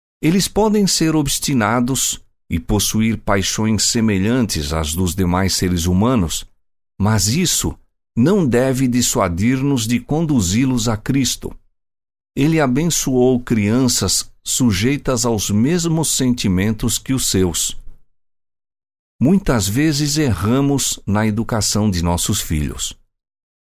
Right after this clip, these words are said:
Os pais frequentemente condescendem com seus filhos no que é egoísta e desmoralizador,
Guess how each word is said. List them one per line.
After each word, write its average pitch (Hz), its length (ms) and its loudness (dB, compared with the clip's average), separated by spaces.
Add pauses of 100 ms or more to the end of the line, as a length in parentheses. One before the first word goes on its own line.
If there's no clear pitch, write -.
Os 120 220 2
pais 123 560 -2 (340)
frequentemente 135 1040 0
condescendem 123 920 0
com 90 200 -2
seus 85 320 -2
filhos 143 480 -2
no 110 140 2
que 104 200 -2
é 95 100 2
egoísta 95 760 0
e 92 80 0
desmoralizador, 87 1200 0